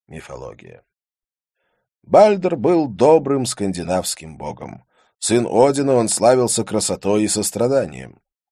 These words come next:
Однажды во сне он увидел собственную смерть.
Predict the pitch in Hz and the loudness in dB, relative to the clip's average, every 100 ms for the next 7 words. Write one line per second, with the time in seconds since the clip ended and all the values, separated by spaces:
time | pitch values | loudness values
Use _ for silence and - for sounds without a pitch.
0 | _ 85 87 107 127 117 110 101 - 98 | _ -8 0 4 4 4 0 -2 -4 0
1 | 131 127 107 104 127 117 104 - 120 95 | 2 2 0 -2 -2 -2 -2 0 0 0
2 | - 104 104 98 82 - 85 73 - - | -6 -4 -2 -2 -4 -8 -10 -12 -14 -16